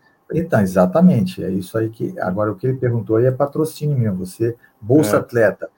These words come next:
Speaker 1: Aqui no Brasil tem a Bolsa Atleta.
Speaker 2: Sim.
Speaker 1: Aí, então, é isso que ele tá falando, Bolsa Atleta.
Speaker 2: É.
Speaker 1: Entendeu?
Speaker 2: É uma
Speaker 1: Eu
Speaker 2: coisa que a gente
Speaker 1: concordo
Speaker 2: viu
Speaker 1: com
Speaker 2: agora
Speaker 1: você, tá?
Speaker 2: nas Olimpíadas, né, inclusive.
Speaker 1: Uhum.
Speaker 2: A gente viu umas histórias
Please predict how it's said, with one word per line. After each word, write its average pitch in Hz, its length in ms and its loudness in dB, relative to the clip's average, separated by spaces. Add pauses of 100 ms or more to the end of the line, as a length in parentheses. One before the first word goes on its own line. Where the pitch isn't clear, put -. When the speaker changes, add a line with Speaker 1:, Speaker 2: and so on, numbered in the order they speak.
(200)
Speaker 1:
Aqui 135 220 -8
no 147 80 0
Brasil 135 280 2
tem 156 120 0
a 147 40 2
Bolsa 147 280 2
Atleta. 120 480 -2 (1000)
Speaker 2:
Sim. 113 180 -10
Speaker 1:
Aí, 101 160 -4
então, 117 240 -4
é 127 80 2
isso 123 160 -2
que - 80 -8
ele 127 80 -4
tá 135 120 -2
falando, 131 260 -2
Bolsa 101 300 -4
Atleta. 107 340 -6 (120)
Speaker 2:
É. 107 340 -10 (520)
Speaker 1:
Entendeu? 113 320 -4 (460)
Speaker 2:
É 131 140 0
uma 139 100 0
Speaker 1:
Eu 143 60 2
Speaker 2:
coisa 165 160 4
que 170 60 -2
a - 0 -
gente 165 60 2
Speaker 1:
concordo 160 180 4
Speaker 2:
viu 170 140 0
Speaker 1:
com 160 80 2
Speaker 2:
agora 160 180 4
Speaker 1:
você, 107 200 2
tá? 185 240 -4 (320)
Speaker 2:
nas 139 200 -6
Olimpíadas, 165 680 -6
né, 139 140 -2
inclusive. 117 680 -8 (540)
Speaker 1:
Uhum. 110 340 -4 (200)
Speaker 2:
A 110 60 -10
gente 123 320 -10
viu 135 140 -4
umas 139 200 -2
histórias 123 920 -4